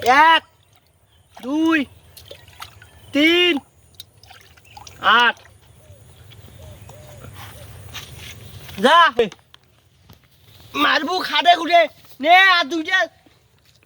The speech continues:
বছরে তো নিবো না, বাড়ি তুমি ভালো থাকবে না। খাটে শেষ করলু, মোর জীবনটা তুই শেষ করে ফেলালু খাটে খাটে দে। এনা শখ করে আইপিএল খেলা দেখতে চাই। তুই সেই বুদ্ধি করে বিকেলে আসলু স্প্রে করবে যাতে আমি যাবার না পাং। যা। মুই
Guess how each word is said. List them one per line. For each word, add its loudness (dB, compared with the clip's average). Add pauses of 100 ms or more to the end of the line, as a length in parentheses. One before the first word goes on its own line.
(300)
বছরে 2
তো 0
নিবো 4
না, 4 (180)
বাড়ি -2
তুমি -8
ভালো -2
থাকবে -8
না। 0 (1120)
খাটে -4 (100)
শেষ -8
করলু, -10
মোর -6
জীবনটা -8
তুই -10
শেষ -6
করে -4
ফেলালু 0
খাটে -4 (140)
খাটে -4
দে। 0 (560)
এনা 4 (100)
শখ 0
করে -2
আইপিএল -2
খেলা 2
দেখতে -6
চাই। 4 (720)
তুই -4
সেই 6 (100)
বুদ্ধি -2
করে 0 (100)
বিকেলে 4
আসলু -2 (120)
স্প্রে -8
করবে -6
যাতে -8
আমি -8
যাবার -4
না -4
পাং। 2 (640)
যা। 6 (1200)
মুই -2